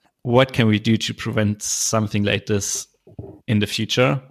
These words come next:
And I don't have a good solution yet, but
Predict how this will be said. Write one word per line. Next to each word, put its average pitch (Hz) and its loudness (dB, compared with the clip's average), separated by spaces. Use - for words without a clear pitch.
And 123 6
I 110 6
don't 110 6
have 104 4
a 101 2
good 113 4
solution 104 0
yet, 101 -2
but - -4